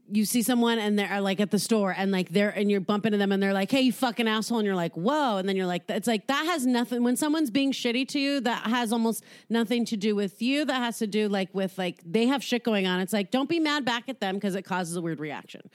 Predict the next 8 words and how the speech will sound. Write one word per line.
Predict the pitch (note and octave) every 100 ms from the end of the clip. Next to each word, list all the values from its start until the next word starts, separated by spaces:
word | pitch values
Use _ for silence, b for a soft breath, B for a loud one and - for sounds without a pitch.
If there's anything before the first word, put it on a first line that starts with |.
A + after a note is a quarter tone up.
| B B B B E3+ -
And, | A3+ A3
like, | A3 F#3 - b -
that's | A#3+ -
kind | B3
of | A#3
the | G#3+
basic | G3 G#3+ G#3 G3+
rule. | G3 D3 B2+